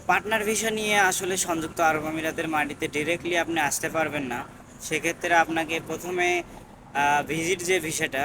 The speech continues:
এই ভিজিট ভিসার মাধ্যমে আপনাকে সংযুক্ত আরব আমিরাতের মাটিতে আসতে হবে। তো প্রথমে, আহ, যে জিনিসটা আমি বলতে চাই যে পার্টনার ভিসাটা আসলে কি?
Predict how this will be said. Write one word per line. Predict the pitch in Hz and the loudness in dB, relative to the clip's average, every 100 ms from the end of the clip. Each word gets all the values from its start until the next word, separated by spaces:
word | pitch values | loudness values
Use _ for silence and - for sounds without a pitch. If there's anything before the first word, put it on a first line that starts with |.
| 151 | -2
এই | 143 147 | -4 -6
ভিজিট | - 147 160 190 | -8 -6 -2 -2
ভিসার | 180 180 185 | -2 -2 0
মাধ্যমে | 165 151 143 147 156 | 0 -2 -2 -4 -2
আপনাকে | 143 135 139 147 | -2 -4 -6 -6
সংযুক্ত | 151 131 135 143 143 | -6 -6 -8 -4 -2
আরব | 135 143 | -2 -4
আমিরাতের | 151 151 156 151 143 | -6 -4 -6 -6 -4
মাটিতে | 123 123 139 110 135 - - - - - | -4 -6 -10 -10 -12 -16 -20 -20 -20 -4
আসতে | 143 147 - 151 | 0 2 2 -2
হবে। | 117 - - - | -6 -14 -14 -8
তো | 151 | -6
প্রথমে, | - 185 196 196 202 196 | -2 -2 0 0 2 2
আহ, | 160 170 165 | 2 2 0
যে | 165 160 | -2 -4
জিনিসটা | 165 170 170 | -4 -4 -4
আমি | 170 160 | -4 -2
বলতে | 156 147 151 | -4 -4 -6
চাই | 135 131 | -4 -6
যে | 139 - | -8 -4
পার্টনার | 139 147 160 | -4 -2 -6
ভিসাটা | 156 156 160 156 147 | -8 -10 -2 0 0
আসলে | 143 156 151 | -2 -6 -6
কি? | 117 | -8